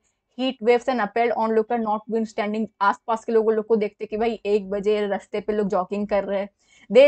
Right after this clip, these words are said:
once returned from a night out only to meet the neighbor's son who was off on a early morning jog।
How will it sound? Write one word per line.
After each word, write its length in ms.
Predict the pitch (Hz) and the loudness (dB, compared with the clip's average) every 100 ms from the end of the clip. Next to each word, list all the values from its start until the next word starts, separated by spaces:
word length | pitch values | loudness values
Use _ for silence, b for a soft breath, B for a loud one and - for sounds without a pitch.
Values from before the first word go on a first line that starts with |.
| 247 | 8
once 440 | 254 254 285 - 214 | 10 10 8 0 -2
returned 500 | 240 190 269 277 277 | -2 0 0 0 -2
from 240 | 262 247 | 0 0
a 60 | 254 | 0
night 340 | 220 233 233 | 0 0 4
out 220 | 247 262 262 _ - | 4 4 2 _ -4
only 300 | 233 240 262 | -2 -2 -4
to 140 | 269 226 | -2 -2
meet 260 | 220 262 285 | 0 -2 -2
the 140 | 196 240 | -2 -2
neighbor's 400 | 214 208 247 - | -2 0 -2 -2
son 180 | 240 262 | -2 -2
who 100 | 226 | 0
was 260 | 220 226 214 | 0 0 2
off 160 | 214 - | 0 0
on 180 | 214 214 | -8 -8
a 60 | - | -2
early 280 | 196 202 220 208 | -2 0 -2 -2
morning 400 | 190 196 202 196 202 | -4 -4 -6 -6 -2
jog। 360 | 190 185 180 | 0 2 0